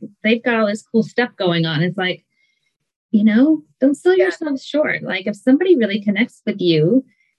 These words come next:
Speaker 1: because you put an authentic photo of yourself and you're authentic in your profile, like, that's the important part. You know, if you both swipe on each other because all that's there, perfect.
Speaker 2: Totally.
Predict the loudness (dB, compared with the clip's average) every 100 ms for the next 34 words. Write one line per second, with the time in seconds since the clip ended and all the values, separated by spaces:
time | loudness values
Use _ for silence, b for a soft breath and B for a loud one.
0 | _ -4 -2 -2 0 0 0 -2 -4 -4
1 | -6 -4 -2 -2 -4 -2 -2 -2 -4 -10
2 | -6 -4 0 -2 0 0 0 -2 -2 -2
3 | -4 0 -2 -2 -4 -2 -4 -4 -8 _
4 | _ 0 2 2 0 0 0 -2 -4 -4
5 | -4 -4 -4 -6 _ -10 -4 -4 -2 0
6 | -2 -4 -4 -2 2 2 2 -2 -4 -6
7 | -6 -6 -8 _ _ _ -4 0 2 2
8 | 0 -6 -6 -8 -6 -2 0 0 -2 _
9 | _ _ -2 2 2 2 -2 -6